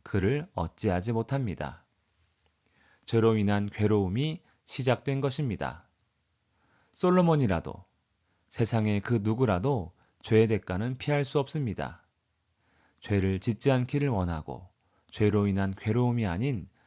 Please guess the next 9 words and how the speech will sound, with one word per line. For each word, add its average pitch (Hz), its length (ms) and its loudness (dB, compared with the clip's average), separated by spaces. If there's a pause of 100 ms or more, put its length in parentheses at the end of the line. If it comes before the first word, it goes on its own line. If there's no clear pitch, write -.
(200)
그리스도 113 480 0
안에서 95 560 -4 (240)
자유와 92 460 -2
기쁨 135 360 -4
누리는 131 480 0 (240)
우리가 87 300 -2
되기를 95 500 -4
원합니다. 95 720 -4 (480)
기도하겠습니다. 87 840 -2